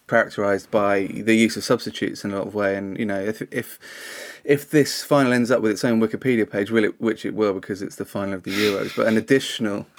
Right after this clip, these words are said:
tab on it, um, it could be something to do with how substitutions are used. 'Cause you, if it goes to extra time, there could be twelve subs that are used in this game, and Italy and England probably do have the,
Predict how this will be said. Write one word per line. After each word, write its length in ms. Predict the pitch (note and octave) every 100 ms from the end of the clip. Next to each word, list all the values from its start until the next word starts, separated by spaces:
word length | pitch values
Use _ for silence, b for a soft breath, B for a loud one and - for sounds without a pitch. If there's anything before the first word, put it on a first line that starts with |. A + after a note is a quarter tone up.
| -
tab 440 | - C#3 G#2 G2 -
on 160 | A2+ G#2
it, 180 | G#2 - B B B
um, 280 | A#2+ A#2 A2+
it 100 | A#2
could 180 | D#3+ A#2+
be 100 | B2
something 220 | C#3+ A2
to 80 | G#2+
do 260 | B2 B2
with 240 | G#2 G2 -
how 220 | G#2+ G#2+
substitutions 600 | - G#2 - A2+ - G2
are 60 | G#2
used. 240 | B2 G2+
'Cause 120 | A#2+ - -
you, 160 | F#3 - _ _ D#3 - - -
if 100 | C#3
it 80 | C#3+
goes 200 | E3+ C#3
to 60 |
extra 220 | C#3+ - A2+
time, 140 | D#3
there 100 | A2
could 140 | -
be 80 | A#2+
twelve 420 | A2+ - C3 A#2
subs 400 | - C3+ G#2+ -
that 120 | - -
are 40 |
used 240 | A2 A2+
in 80 | -
this 140 | - -
game, 280 | G2 G#2+ -
and 340 | A2+ A2 G#2 B B B B
Italy 680 | - C#3 - C#3+ B2+ A#2 - _ _ _
and 380 | A2+ A2 G#2+ A2
England 380 | B2 A2 G2+
probably 260 | - A2+ A2
do 240 | A#2 A2+
have 460 | G#2 A2+ G#2+ - -
the, 520 | G#2+ G2 - - -